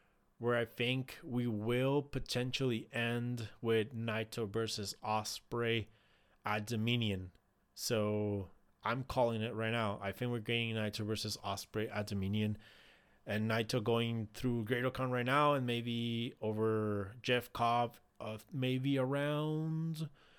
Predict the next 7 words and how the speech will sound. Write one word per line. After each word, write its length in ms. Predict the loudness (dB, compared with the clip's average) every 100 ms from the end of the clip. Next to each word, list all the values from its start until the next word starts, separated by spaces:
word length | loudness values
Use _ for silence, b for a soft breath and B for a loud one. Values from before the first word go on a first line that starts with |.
| b b b b -12
Sakura 560 | -6 -4 -2 4 6
Genesis 800 | 8 8 6 4 4 4 0 -2 -8 _ -12
or 240 | 0 2 2
Wrestling 340 | 2 0 0
Dontaku, 600 | 2 2 2 2 6 4 2 _ _ _ _
and 180 | -4 0
then 600 | 2 2 0 -2 -4 -6